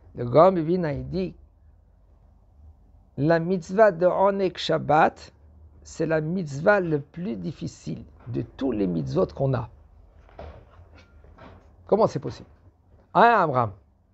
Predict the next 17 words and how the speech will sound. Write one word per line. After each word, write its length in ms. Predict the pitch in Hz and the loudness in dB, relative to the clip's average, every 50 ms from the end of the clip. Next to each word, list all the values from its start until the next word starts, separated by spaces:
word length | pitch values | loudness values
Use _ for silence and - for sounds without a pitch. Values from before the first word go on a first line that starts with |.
| _ _ _ _ _ _ _ _ _ _ _ _ _ | _ _ _ _ _ _ _ _ _ _ _ _ _
C'est 160 | - - 131 | -4 -4 0
facile, 320 | - 160 139 - 160 156 - | 2 2 2 4 2 2 2
c'est 140 | - 151 147 | 0 -2 0
difficile, 440 | 165 147 165 170 170 233 233 226 | 0 0 0 0 2 4 6 6
hein ? 200 | 226 226 254 240 - _ _ _ _ | 8 6 6 4 0 _ _ _ _
C'est 180 | _ - 139 - | _ -12 -12 -8
fait, 300 | - - 160 180 190 - | -4 0 4 6 4 4
c'est 140 | - 131 117 | 4 0 -4
facile. 380 | - 156 147 165 226 190 - | -4 -4 -2 -2 -4 -2 -2
Attends, 340 | - 165 160 202 175 143 - - - - - _ _ _ _ _ - | -2 2 4 4 4 4 2 -2 -18 -20 -20 _ _ _ _ _ -4
donne-moi 320 | 180 175 180 196 190 185 | -4 -2 2 2 2 2
une 60 | 175 165 | 4 4
bonne, 260 | 175 175 175 170 160 | 4 4 4 4 2
bonne 180 | 175 185 175 | 0 0 2
défina, 680 | 175 170 - - 160 151 170 190 196 196 185 175 - - - _ _ _ _ _ _ _ - | 0 -2 -2 -2 -4 0 2 6 6 6 6 4 2 -2 -12 _ _ _ _ _ _ _ -10
de 80 | 139 | -8
maman. 680 | 151 151 151 156 170 185 196 196 190 185 175 165 - | -4 -2 -2 2 4 6 6 6 6 6 4 2 -4